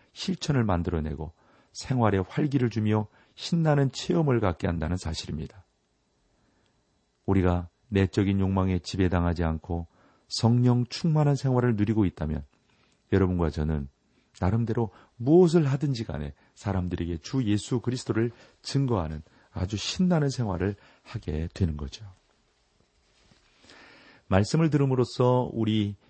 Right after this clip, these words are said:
내부에서부터 자원하는 마음이 일어나서 하나님을 위하여 행동하게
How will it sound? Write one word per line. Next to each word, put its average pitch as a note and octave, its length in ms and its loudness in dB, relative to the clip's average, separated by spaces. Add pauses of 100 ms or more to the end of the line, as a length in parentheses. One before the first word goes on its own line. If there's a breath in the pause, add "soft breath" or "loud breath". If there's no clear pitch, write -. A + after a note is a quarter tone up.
(180 soft breath)
내부에서부터 G#2+ 880 2
자원하는 G2+ 520 -2
마음이 F#2 340 0
일어나서 E2+ 440 -2
하나님을 F#2 520 -4
위하여 D#2+ 200 0
행동하게 A#2+ 680 -2